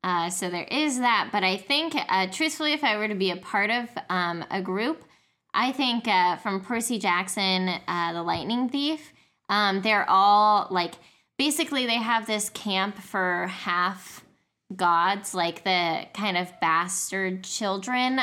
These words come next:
of the gods. Um, and, uh, Aphrodite has,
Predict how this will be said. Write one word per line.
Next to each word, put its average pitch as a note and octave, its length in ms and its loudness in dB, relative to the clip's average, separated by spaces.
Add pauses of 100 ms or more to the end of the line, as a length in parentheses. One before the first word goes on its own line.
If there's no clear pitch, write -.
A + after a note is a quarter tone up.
(100)
of F#3+ 440 2
the F3 100 -2
gods. F3+ 580 0 (340)
Um, F#3 560 0 (360)
and, G3 480 2
uh, E3+ 460 2 (100)
Aphrodite F#3+ 880 0
has, F3 680 -2